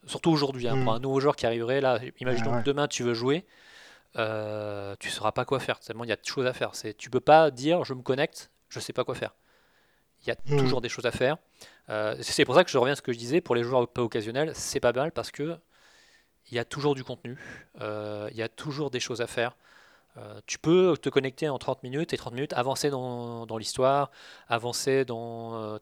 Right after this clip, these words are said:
Speaker 1: ton artisanat, aller débloquer, euh, des, euh, instances, euh, entre guillemets secondaires. Il y a des histoires un peu parallèles à l'histoire principale, donc il y a des, des axes scénaristiques un peu différents, ce qui permet de voir des choses un peu, euh,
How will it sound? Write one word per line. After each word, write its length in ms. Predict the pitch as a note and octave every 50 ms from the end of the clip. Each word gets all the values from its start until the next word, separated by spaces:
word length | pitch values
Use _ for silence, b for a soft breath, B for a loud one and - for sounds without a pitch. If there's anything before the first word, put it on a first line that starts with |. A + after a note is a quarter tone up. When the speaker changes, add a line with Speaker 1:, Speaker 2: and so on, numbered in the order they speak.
| -
Speaker 1:
ton 100 | - B2
artisanat, 640 | A2+ G#2+ - - A2+ A2+ A2 A#2 B2 C3 C3+ C#3+ C#3+ b b b b b b b b
aller 280 | - A#2 A2+ B2 B2+ B2+
débloquer, 720 | A#2 C3 B2 A#2+ B2 A#2+ - - C3+ B2+ B2+ C3 C3 C3+ C#3
euh, 460 | - G#2+ G#2+ A2 A2 A2 G#2+ A2 A2+ A2+ A2 G#2 A2
des, 240 | A2+ A#2+ B2 B2
euh, 180 | A#2 A2+ G#2 A2
instances, 540 | A2+ G#2+ - - C3 B2+ B2+ B2 - - -
euh, 180 | A2 G#2+ G#2+ G#2
entre 200 | G2+ - - A2+
guillemets 200 | G2+ G#2 A2+ A2
secondaires. 720 | - - A2+ G#2 G#2 G#2+ G#2+ A#2 A#2+ B2 B2+ C3 C3+ - b b b b b b b b -
Il 60 | B2+
y 20 |
a 40 | B2
des 260 | A#2+ B2+ B2+ B2 B2+
histoires 300 | B2 - - D3 C#3 B2+
un 60 | A#2
peu 140 | A2+ - B2+
parallèles 340 | - A#2+ A#2 B2 B2+ B2+ A#2
à 40 | A2
l'histoire 240 | G#2+ - - A2+ -
principale, 440 | - A2 - - - C#3 F3+ F#3+
donc 220 | A#2+ G#2+ G#2+ - -
il 20 |
y 20 | G#2+
a 20 |
des, 340 | G#2 G2+ G2 G#2 G#2+ A2+ A#2 _ _ _ _ _ _ - - b b b b b
des 80 | - A#2+
axes 140 | B2+ - -
scénaristiques 420 | C#3 B2 B2 B2 - - - -
un 40 | B2
peu 120 | - B2+
différents, 340 | A2 G#2+ G#2+ - A#2 D#3 A3 -
ce 80 | -
qui 80 | - A2
permet 300 | - - G#2 G#2+ A2+ G#2+
de 40 | A2
voir 140 | A2+ G#2
des 80 | G2 G2
choses 180 | - - A#2 G#2+
un 60 | G#2
peu, 140 | - - G#2
euh, 160 | G#2 G#2